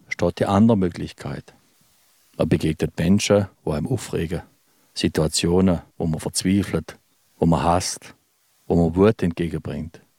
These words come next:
Und je mehr Wut, Hass und Ärger der Person gegenüber hege, umso größer wird das Päckle,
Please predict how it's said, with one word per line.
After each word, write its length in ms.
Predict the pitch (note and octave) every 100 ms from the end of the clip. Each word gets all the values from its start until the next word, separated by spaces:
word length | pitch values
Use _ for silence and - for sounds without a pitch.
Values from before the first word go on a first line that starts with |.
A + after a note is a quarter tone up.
| _ _ _ _ _ -
Und 80 | D#2+
je 120 | D#2+
mehr 260 | F2+ G#2
Wut, 500 | G2 G2+ B2 - - -
Hass 540 | - F#2 A2 - - - _ _
und 160 | F2+
Ärger 520 | - F2+ G2 G#2+ A2 - _ -
der 380 | F2 E2+ E2+ D#2+ _
Person 440 | - - - F#2 A2
gegenüber 460 | F#2 F2+ F2+ F2
hege, 440 | D#2+ E2 F2 G2 A2+ _ _ - - -
umso 280 | G#2 - G2
größer 480 | - F2+ A2 A#2+ G2+
wird 180 | -
das 140 | G#2 -
Päckle, 500 | - F#2+ - E2